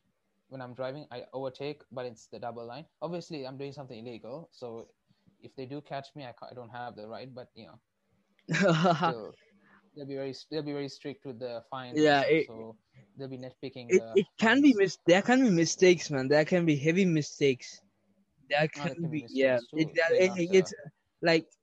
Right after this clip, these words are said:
Speaker 2: yeah, there can be mistakes, man. Clearly identify mistakes. But, uh,
Speaker 1: So
Speaker 2: uh,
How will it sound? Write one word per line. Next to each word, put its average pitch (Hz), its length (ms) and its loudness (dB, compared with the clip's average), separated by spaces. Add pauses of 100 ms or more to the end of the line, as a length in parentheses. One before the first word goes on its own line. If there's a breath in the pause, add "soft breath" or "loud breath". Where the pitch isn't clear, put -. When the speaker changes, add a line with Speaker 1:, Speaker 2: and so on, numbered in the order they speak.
(220)
Speaker 2:
yeah, 165 260 4
there 175 180 2
can 196 160 0
be 180 100 2
mistakes, 147 440 0
man. 123 300 -10
Clearly 147 240 0
identify 131 460 -2
mistakes. 123 580 -10 (1600 loud breath)
But, 170 160 0 (180)
uh, 202 180 6 (640 loud breath)
Speaker 1:
So 123 200 -20
Speaker 2:
uh, 151 220 -6